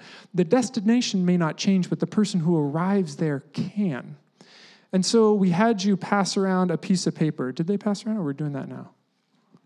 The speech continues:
Yeah, I didn't say that earlier. That's on me. That's my bad.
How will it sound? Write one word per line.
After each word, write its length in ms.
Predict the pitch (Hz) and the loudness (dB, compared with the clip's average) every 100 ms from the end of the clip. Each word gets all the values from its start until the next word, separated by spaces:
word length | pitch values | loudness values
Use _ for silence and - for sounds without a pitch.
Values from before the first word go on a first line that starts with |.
| _ _ - | _ _ -6
Yeah, 240 | 135 123 | -4 -2
I 80 | 139 | -2
didn't 220 | 160 131 | -2 -4
say 120 | - 120 | -6 -8
that 140 | 113 | -6
earlier. 320 | 117 113 120 - | -8 -8 -10 -6
That's 180 | 254 330 | -6 -4
on 160 | 294 | -2
me. 200 | 262 147 _ - | -2 -4 _ -12
That's 140 | 202 | -6
my 80 | 208 | -4
bad. 240 | 156 131 | -4 -6